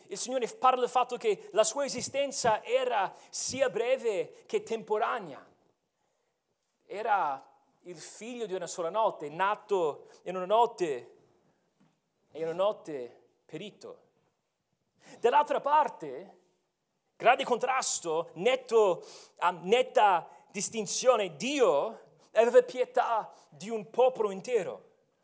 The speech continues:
Di-, Dio, a, a differenza da Giona, aveva un interesse personale in questa città.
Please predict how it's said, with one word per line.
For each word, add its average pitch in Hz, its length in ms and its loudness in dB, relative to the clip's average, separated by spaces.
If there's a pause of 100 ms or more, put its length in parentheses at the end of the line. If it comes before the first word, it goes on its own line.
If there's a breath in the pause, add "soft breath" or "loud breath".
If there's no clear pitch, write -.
(280 loud breath)
Di-, 233 160 -12
Dio, 254 400 2
a, 240 200 4
a 233 60 0
differenza 254 400 -4
da 226 100 0
Giona, 240 300 2
aveva 240 520 2
un 220 140 -2
interesse 226 640 2
personale 214 560 0
in 185 80 -6
questa 185 220 -6
città. 143 440 -12